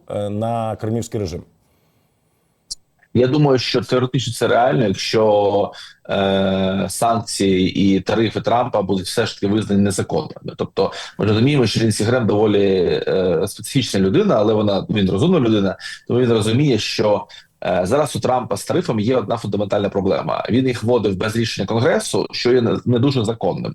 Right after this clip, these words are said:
Speaker 2: фактично незаконним. І зараз, е, там, першого липня, до ре-, здається, е, апеляційний суд буде розглядати, е,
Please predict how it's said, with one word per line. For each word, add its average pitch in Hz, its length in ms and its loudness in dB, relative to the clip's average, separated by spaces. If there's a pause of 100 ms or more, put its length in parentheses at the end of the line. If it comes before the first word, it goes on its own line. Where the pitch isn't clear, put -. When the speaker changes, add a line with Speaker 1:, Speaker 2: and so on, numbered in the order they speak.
(160)
Speaker 2:
фактично 110 380 0
незаконним. 90 500 -6 (320)
І - 80 -2
зараз, 160 560 0
е, 101 480 2 (280)
там, 92 220 -4 (340)
першого 107 400 2
липня, 127 340 2
до 110 100 2
ре-, 110 180 2
здається, 104 500 -2 (360)
е, - 60 -2
апеляційний 127 600 2
суд 170 320 2
буде 120 300 2
розглядати, 113 540 0 (200)
е, 104 220 0